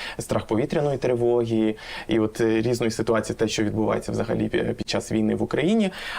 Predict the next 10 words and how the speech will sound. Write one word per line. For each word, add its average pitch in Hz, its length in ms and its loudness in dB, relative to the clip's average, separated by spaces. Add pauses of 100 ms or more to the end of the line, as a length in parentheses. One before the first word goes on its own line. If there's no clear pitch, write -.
(120)
але 123 300 2
й 190 80 4
навіть 151 440 0
є 123 380 0
психологічні 135 540 -2
травми 123 380 0
у 117 100 4
дітей, 127 420 0
які, 113 300 0
е, 139 160 0